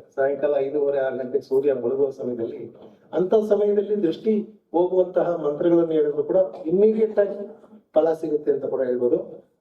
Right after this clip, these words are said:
ಬಿಸಿನೆಸ್‌ಗೆ, ನೀವು ಬಿಸಿನೆಸ್ ಅಭಿವೃದ್ಧಿ ಯಾರು ಜಪ ಮಾಡ್ಕೋಬೇಕು ಅವರು ಅಂತ ಹೇಳಿದ್ರೆ, ತಿಂಗಳನ್ನ ಮೊದಲ ಹತ್ತು ದಿನದಲ್ಲಿ ಹೇಳ್ಬೇಕು ಅವ್ರಿಗೆ. ಅಂದ್ರೆ ಕ್ಯಾಲೆಂಡರ್, ಇಂಗ್ಲಿಷ್ ಕ್ಯಾಲೆಂಡರ್ ಅಲ್ಲ,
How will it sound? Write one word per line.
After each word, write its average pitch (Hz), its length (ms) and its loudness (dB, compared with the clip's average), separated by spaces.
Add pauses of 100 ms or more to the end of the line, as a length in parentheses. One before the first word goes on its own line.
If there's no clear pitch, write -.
(120)
ಬಿಸಿನೆಸ್‌ಗೆ, 214 840 0 (640)
ನೀವು 180 140 4
ಬಿಸಿನೆಸ್ 226 400 2
ಅಭಿವೃದ್ಧಿ 190 440 4
ಯಾರು 165 400 2
ಜಪ 160 200 0
ಮಾಡ್ಕೋಬೇಕು 160 600 0
ಅವರು 139 220 0
ಅಂತ 139 100 -8
ಹೇಳಿದ್ರೆ, 135 640 -2 (640)
ತಿಂಗಳನ್ನ 220 420 4 (220)
ಮೊದಲ 202 280 2
ಹತ್ತು 175 300 -2
ದಿನದಲ್ಲಿ 170 440 0
ಹೇಳ್ಬೇಕು 143 420 0
ಅವ್ರಿಗೆ. 113 220 -2
ಅಂದ್ರೆ 175 320 2
ಕ್ಯಾಲೆಂಡರ್, 180 420 0
ಇಂಗ್ಲಿಷ್ 190 340 0
ಕ್ಯಾಲೆಂಡರ್ 151 320 0
ಅಲ್ಲ, 117 100 -4